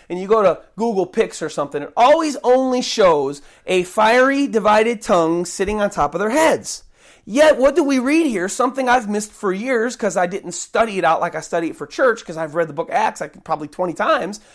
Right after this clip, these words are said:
Look at verse three again. "Then there appeared to them divided tongues as of fire, and," well, that word "and,"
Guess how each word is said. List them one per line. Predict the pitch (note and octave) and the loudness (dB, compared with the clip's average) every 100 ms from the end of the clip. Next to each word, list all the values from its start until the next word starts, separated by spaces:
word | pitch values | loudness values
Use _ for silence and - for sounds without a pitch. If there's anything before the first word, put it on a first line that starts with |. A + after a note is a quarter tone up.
| - _ - | -20 _ -4
Look | C#4 C4+ | -2 -2
at | G#3+ | -2
verse | A3+ A3+ | -2 -2
three | A3+ C#4 | -4 -2
again. | G#3+ C3+ - _ _ _ - | -2 -8 -18 _ _ _ -4
"Then | G3+ A#3+ A#3 | 0 0 4
there | A3+ A3 - | 4 4 2
appeared | E3 - - D4 D4+ C4 G3+ F#3+ - - | 0 -2 -4 2 4 4 2 -2 -6 -2
to | G3+ | -2
them | D3+ D3 C3 C3 B2+ _ | 0 -2 -2 -6 -10 _
divided | D#3 C#3+ C#3 C3 - | -4 0 0 -2 -8
tongues | A2 D#2+ - - - _ _ _ _ E3 | -16 -18 -18 -18 -20 _ _ _ _ -2
as | E3 D#3 | 0 -2
of | C#3+ | -4
fire, | C#3 B2+ C3 - _ _ _ _ - | -2 -2 -4 -6 _ _ _ _ 0
and," | D#4 A3 G#2 - _ _ _ _ _ - | 4 4 0 -10 _ _ _ _ _ -2
well, | G#3+ | 4
that | D4 D4 B3 | 4 4 0
word | B3+ B3 - | 2 2 2
"and," | C4 D#4+ D#4 E3+ F3+ | 2 4 4 4 0